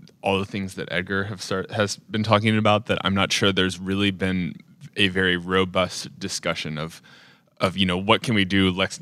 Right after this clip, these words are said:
next legislative session or, or what can be done in the, in the, uh,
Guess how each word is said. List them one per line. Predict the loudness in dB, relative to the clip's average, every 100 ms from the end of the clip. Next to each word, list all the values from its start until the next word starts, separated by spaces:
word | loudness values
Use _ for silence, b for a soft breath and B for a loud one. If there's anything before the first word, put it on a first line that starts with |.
| -10
next | -4 -4 -4
legislative | -4 -4 -4 -4 -4 -4
session | -2 -2 -2 -4
or, | -4 -2
or | -2 0
what | 0 0
can | 0 0
be | 0
done | 0 0
in | -2
the, | -4 -8
in | -12 -10
the, | -10 -12 -14 -12 -4
uh, | -2 -2 -4